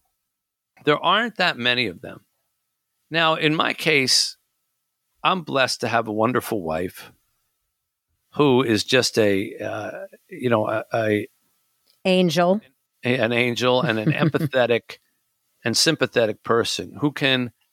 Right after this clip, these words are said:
Speaker 1: listen to people's worries and listen to people's troubles and not feel like there's a ticking clock inside her,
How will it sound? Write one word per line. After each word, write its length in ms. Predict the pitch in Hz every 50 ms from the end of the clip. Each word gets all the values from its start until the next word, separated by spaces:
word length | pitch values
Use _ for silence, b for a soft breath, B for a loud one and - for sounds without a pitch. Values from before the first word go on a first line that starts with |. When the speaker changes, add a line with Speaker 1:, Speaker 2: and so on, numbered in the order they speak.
| _ _ _ _ _ -
Speaker 1:
listen 640 | 131 160 196 196 - - 135 113 98 104 - - -
to 120 | - 123
people's 800 | 107 - - 139 123 - - 120 117 110 104 - - - - - _ _ _ _ _ -
worries 720 | 120 131 123 113 104 95 92 98 104 101 - - - - - _ _ _ _ _ _ _ _ _ _ _ _ _ _ _ _ -
and 180 | - 127 127 123
listen 300 | 135 147 - - 143 127
to 100 | - -
people's 340 | - - 127 - - 117 -
troubles 760 | - - - 120 117 113 110 101 98 101 104 104 - - - _ _ _ _ _ _ _ _ _
and 240 | 135 135 135 135 135
not 360 | 139 139 147 156 165 - -
feel 840 | - - - - - 139 135 131 131 127 123 120 120 120 123 - _ _ _ _ _ _ _
like 260 | 113 113 110 101 -
there's 200 | - 117 107 -
a 60 | 104
ticking 360 | - - - 135 - 131 117 104
clock 400 | - - 113 104 101 95 - -
inside 460 | 101 90 - - 101 95 95 95 95
her, 240 | 92 95 95 92